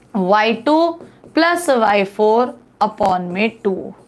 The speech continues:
अब अगर इन दोनों की तुलना करते हो, comparison करते हो, टू से टू हट गया, यानी X one plus X three is equal to X two plus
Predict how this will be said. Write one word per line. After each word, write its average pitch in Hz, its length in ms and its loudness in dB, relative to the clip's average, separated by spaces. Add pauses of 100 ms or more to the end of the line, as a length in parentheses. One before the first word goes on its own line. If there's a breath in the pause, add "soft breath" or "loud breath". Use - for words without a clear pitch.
(920 loud breath)
अब 226 160 2
अगर 247 260 2
इन 247 180 4
दोनों 240 240 4
की 240 160 0
तुलना 240 420 2
करते 214 360 0
हो, 196 300 2
comparison 240 720 2
करते 190 280 0
हो, 220 60 4
टू 226 200 -2
से 240 160 0
टू 240 240 0
हट 226 140 0
गया, 233 480 0 (340 loud breath)
यानी 247 320 4 (220)
X 233 340 -4
one 302 420 2
plus 302 360 0
X - 300 -4
three 277 320 -2 (600 loud breath)
is 294 220 2
equal 285 540 0
to 294 80 0 (240)
X 233 360 -4
two 294 180 2
plus 254 460 -2